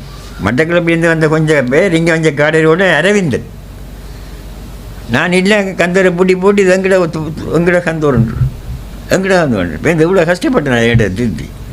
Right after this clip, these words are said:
அதன் காரணமாக நான் கொஞ்ச நாள் இந்த காணியை என், எந்த பேரில் வச்சிருந்த உண்மை. அது படி படி மாநாடு. இனி யாரும் மாத்திரா. அது பா-, பாட்டிக்கே கொடுத்தாச்சு. அது காப்பாற்றுறதுக்காக ஒரு டாலர் செட்டு தான்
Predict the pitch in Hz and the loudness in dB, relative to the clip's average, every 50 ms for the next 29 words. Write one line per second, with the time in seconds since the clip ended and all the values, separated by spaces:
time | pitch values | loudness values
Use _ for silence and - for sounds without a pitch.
0 | - - - - - - - - - - - - - - - - - 98 135 180 | -12 -12 -14 -16 -16 -14 -14 -14 -14 -14 -14 -16 -16 -12 -6 -4 -2 0 0 0
1 | 190 175 185 180 180 180 180 180 185 185 202 202 180 175 175 175 165 147 151 147 | 2 2 2 2 2 2 2 2 2 2 2 2 2 2 0 0 -2 0 0 0
2 | 143 143 156 165 196 208 190 170 156 143 151 147 147 156 165 180 175 165 151 127 | 2 2 2 2 2 2 2 0 0 0 2 0 0 0 0 0 0 0 0 0
3 | 120 131 143 147 160 156 160 160 165 156 143 143 151 156 160 156 165 202 196 165 | 0 0 2 2 2 2 2 2 2 2 2 2 0 2 2 2 4 4 4 2
4 | 101 69 - - - - - - - - - - - - - - - - - - | 2 -2 -4 -8 -14 -16 -16 -16 -16 -16 -16 -16 -16 -16 -16 -16 -12 -6 -4 -2
5 | - 339 339 240 - - 202 208 233 311 320 302 311 - 277 180 156 - - - | -2 -2 -2 -4 -2 -2 0 2 4 4 4 4 4 4 2 2 -2 -4 -6 -4
6 | 123 117 113 113 110 117 120 117 98 87 78 73 90 123 160 170 160 165 170 180 | -2 0 2 2 2 2 2 0 0 -2 -2 -2 0 0 0 2 2 2 2 2
7 | 180 185 175 170 147 127 104 92 92 78 71 62 62 76 92 98 87 82 - - | 2 2 2 2 2 0 0 -2 -2 -2 -2 -2 -2 -2 -2 -2 -4 -6 -8 -8
8 | - - 92 90 80 78 69 - 90 101 113 110 127 127 139 175 180 151 139 113 | -6 -4 -2 -2 -2 -4 -4 -2 -2 -2 -2 -2 -2 0 0 0 0 0 -2 -2
9 | 92 - - - - - - - - - - - - - - - - - - - | -2 -4 -6 -8 -12 -14 -14 -14 -16 -18 -16 -6 0 0 0 0 -2 -8 -14 -14
10 | - - - - - - - - - - 87 80 - - - 110 156 170 165 190 | -16 -16 -16 -16 -16 -16 -6 -2 0 0 0 0 -2 -2 0 0 0 0 2 2
11 | 196 185 165 175 175 160 160 165 170 175 175 170 160 131 127 131 143 156 156 147 | 2 2 2 2 2 2 2 2 2 2 2 2 2 2 2 4 4 4 2 2
12 | 143 143 131 135 139 123 139 160 190 185 | 2 2 2 2 0 2 0 0 0 -2